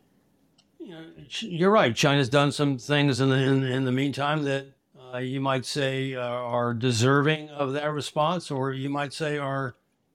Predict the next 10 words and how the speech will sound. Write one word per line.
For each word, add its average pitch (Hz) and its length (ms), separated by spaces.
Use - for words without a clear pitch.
in 143 140
reaction, 147 680
uh, 113 360
to, 117 520
uh, 113 420
to, 120 300
to 123 140
what 117 200
we've 117 180
done. 120 340